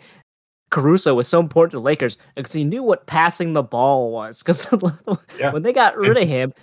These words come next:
Speaker 1: they didn't have anybody
Speaker 2: He
Speaker 1: who could
Speaker 2: wasn't
Speaker 1: pass
Speaker 2: gonna
Speaker 1: the ball.
Speaker 2: complain about standing in the corner and shooting when he got the ball, and otherwise running back and playing defense. Like, having a
Speaker 1: Yeah.
Speaker 2: guy like that on your team is really <laughs> valuable.
Speaker 1: <laughs> Exactly. Like,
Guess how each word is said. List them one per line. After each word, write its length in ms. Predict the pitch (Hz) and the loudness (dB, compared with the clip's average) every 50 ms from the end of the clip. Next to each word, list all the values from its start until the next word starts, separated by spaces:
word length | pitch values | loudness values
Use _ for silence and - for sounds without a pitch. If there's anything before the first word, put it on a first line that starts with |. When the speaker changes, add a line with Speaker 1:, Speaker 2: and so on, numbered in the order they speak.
| _ - | _ -6
Speaker 1:
they 80 | 175 | -2
didn't 80 | 196 208 | 0 0
have 120 | 196 185 | 2 2
anybody 100 | 208 196 | 2 0
Speaker 2:
He 20 | 202 | 2
Speaker 1:
who 60 | 214 | 2
could 60 | 139 | 2
Speaker 2:
wasn't 160 | - - - | 2 4 4
Speaker 1:
pass 80 | - 139 | 2 2
Speaker 2:
gonna 60 | 135 | 0
Speaker 1:
the 80 | - 196 | 0 -2
ball. 200 | - 220 180 120 | -4 -4 -2 0
Speaker 2:
complain 180 | 131 139 131 123 | 2 2 4 4
about 140 | 110 - - | 2 2 -2
standing 440 | - _ - 117 117 117 120 123 120 | -12 _ 0 2 2 4 4 2 0
in 80 | 113 | 0
the 80 | 113 110 | 0 -2
corner 380 | - - 113 117 117 113 107 | -2 0 0 2 2 2 0
and 120 | 104 104 95 | 0 -2 -4
shooting 340 | - - 110 107 110 110 107 | -4 -4 -2 -2 0 0 0
when 80 | 101 104 | 0 -2
he 80 | 101 | 0
got 200 | 98 101 98 - - | 0 0 0 0 -2
the 40 | |
ball, 280 | 98 98 104 117 117 107 | -4 0 2 4 4 4
and 80 | 98 95 | 2 0
otherwise 340 | 92 98 95 92 95 90 | -2 0 0 0 0 -2
running 240 | 95 98 95 98 92 | -2 -4 -4 -4 -4
back 300 | 87 92 92 95 95 - | -2 -2 -2 -2 -4 -6
and 80 | 95 - | -12 -8
playing 240 | - 98 92 95 90 | -6 -6 -4 -4 -4
defense. 560 | 107 127 131 - - 71 76 - - - - | -6 -6 -6 -6 -10 -10 -10 -16 -18 -8 -4
Like, 340 | 90 85 85 82 - - - | -4 -4 -4 -6 -10 -14 -8
having 280 | - 104 101 101 110 107 | -2 -2 0 0 2 0
a 40 | 104 | 0
Speaker 1:
Yeah. 80 | 92 95 | 0 2
Speaker 2:
guy 120 | 95 98 101 | 2 2 2
like 160 | 98 98 98 | 2 0 0
that 80 | 101 | -2
on 120 | 95 98 101 | -2 -2 -4
your 100 | 98 92 | -4 -6
team 260 | 90 - 113 117 104 | -6 -6 -6 -4 -4
is 140 | 92 87 82 | -6 -8 -8
really 240 | 87 87 147 139 110 | -6 -2 -2 0 0
<laughs> 120 | - 117 110 | 2 0 0
valuable. 720 | 110 117 90 87 87 - 127 117 - - 135 - - _ _ | 0 -2 -4 -4 -2 0 0 0 0 -2 -6 -8 -8 _ _
Speaker 1:
<laughs> 60 | _ _ _ _ _ - 202 - - - 247 - | _ _ _ _ _ -8 -8 -8 -8 -14 -4 -2
Exactly. 520 | 247 196 - - 269 269 254 - 135 139 | -2 -2 0 0 -2 -2 0 -2 -2 -2
Like, 160 | 139 131 - | -2 -2 -4